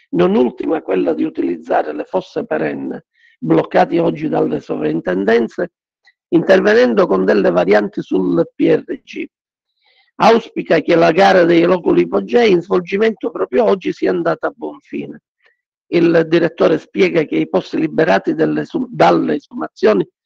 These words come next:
vanno a rilento in quanto già nel duemilacinque venivano sepolte bare provviste di zinco, soluzione questa che non ha permesso la completa mineralizzazione delle salme e pertanto l'impossibilità al riutilizzo della fossa temporanea.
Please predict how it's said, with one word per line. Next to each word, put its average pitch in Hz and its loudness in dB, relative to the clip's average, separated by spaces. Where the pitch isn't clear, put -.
vanno 214 2
a 180 2
rilento 202 0
in 175 0
quanto 208 -2
già 214 2
nel 180 0
duemilacinque 170 -2
venivano 170 -2
sepolte 190 -6
bare 170 0
provviste 180 -2
di 151 -4
zinco, - -10
soluzione 190 0
questa 208 -2
che 156 -2
non 165 0
ha 175 -2
permesso 185 -2
la 151 -4
completa 170 -4
mineralizzazione 160 -6
delle 180 -4
salme 156 -4
e - -4
pertanto 165 -2
l'impossibilità 160 -2
al 160 0
riutilizzo 160 -2
della 156 0
fossa 151 -6
temporanea. - -8